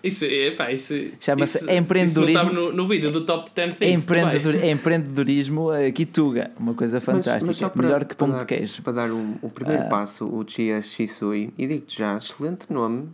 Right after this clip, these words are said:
Speaker 3: Espero que sejas um apreciador, eh, fanático
Speaker 2: Ah.
Speaker 3: de Naruto.
Speaker 2: I see you, where you're going.
Speaker 3: E, ehm,
Speaker 2: Keep on.
Speaker 3: e talvez co-, comece a ver algumas coisas de Boruto na Forge News, não sei. Bom, olha, a primeira coisa que podes fazer é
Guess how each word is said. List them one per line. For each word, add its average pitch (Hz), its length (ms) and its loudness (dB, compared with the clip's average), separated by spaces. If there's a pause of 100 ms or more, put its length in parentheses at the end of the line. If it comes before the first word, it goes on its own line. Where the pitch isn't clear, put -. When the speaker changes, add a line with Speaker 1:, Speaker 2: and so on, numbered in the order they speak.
Speaker 3:
Espero - 360 -8
que - 160 -18
sejas 139 340 -10
um 127 380 -4
apreciador, 117 600 -6
eh, 107 360 -8
fanático 110 840 -8
Speaker 2:
Ah. 113 540 -4
Speaker 3:
de 117 80 0
Naruto. 110 500 0
Speaker 2:
I 123 60 2
see 127 320 0
you, 113 120 -2 (140)
where 120 240 2
you're 120 140 2
going. 113 380 0 (180)
Speaker 3:
E, 143 260 0
ehm, 143 220 0
Speaker 2:
Keep 143 280 0
on. 113 240 -4
Speaker 3:
e 123 60 -4
talvez 110 800 -4 (160)
co-, - 220 -14
comece 104 360 -4
a 101 40 -4
ver 107 120 -2
algumas 101 280 -6
coisas 95 260 -6
de 98 60 -20
Boruto 92 460 -4
na 98 60 -4
Forge 101 280 -10
News, 98 200 -8
não 175 140 -4
sei. - 280 -12 (340)
Bom, 131 280 -2 (260)
olha, 127 200 2
a - 20 0
primeira 214 280 -2
coisa 117 220 -2
que 117 80 -10
podes 160 220 -8
fazer 135 400 -6
é - 160 -10